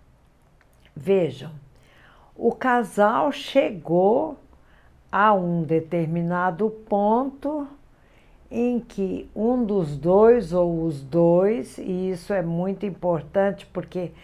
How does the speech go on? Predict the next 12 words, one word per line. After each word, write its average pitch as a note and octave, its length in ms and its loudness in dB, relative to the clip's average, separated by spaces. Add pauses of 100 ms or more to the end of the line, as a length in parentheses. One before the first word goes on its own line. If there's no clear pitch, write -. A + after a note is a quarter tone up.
(340)
tanto D4 360 0
fogo G#3+ 640 4
sexual F3 920 -2 (100)
passa F3 540 0
de D3 180 -12
um D#3 100 -6
parceiro D#3 720 -8
pra E3+ 300 -4
outro, G3+ 520 -4 (640)
como D4 420 2
também F#3 880 -2 (520)
a G#3 460 -2